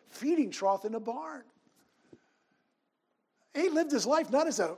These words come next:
prince or a king or ruler, but as a carpenter's supposedly illegitimate son. The Philippians describes Jesus' humility by saying, "Have this mind among yourselves,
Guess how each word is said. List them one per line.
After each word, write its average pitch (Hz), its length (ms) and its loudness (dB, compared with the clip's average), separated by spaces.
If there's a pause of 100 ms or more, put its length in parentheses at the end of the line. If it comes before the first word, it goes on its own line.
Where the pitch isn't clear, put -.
prince 285 440 -2
or 190 160 2
a 151 60 -10
king 302 360 -2
or 214 100 6
ruler, 262 320 2
but 208 140 2
as 202 160 -4
a 170 60 -4
carpenter's 254 560 -4
supposedly 233 640 -2
illegitimate 185 720 -6
son. 294 400 -10 (1700)
The - 60 -16
Philippians 233 560 2
describes 202 460 -2
Jesus' 190 300 -8
humility 196 440 -6
by 170 140 -4
saying, 185 360 -8
"Have 247 360 -10
this 180 220 -6
mind 180 300 -8
among 185 260 -10
yourselves, 175 760 -8